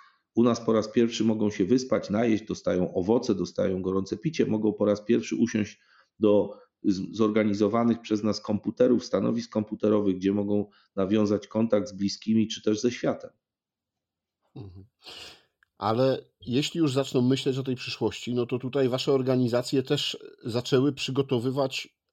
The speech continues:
Speaker 2: bazę miejsc pracy.
Speaker 1: Tak, choć, choć,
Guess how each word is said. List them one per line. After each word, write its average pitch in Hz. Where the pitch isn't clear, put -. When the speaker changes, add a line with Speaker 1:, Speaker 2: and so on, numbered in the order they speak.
Speaker 2:
bazę 127
miejsc 123
pracy. -
Speaker 1:
Tak, -
choć, -
choć, -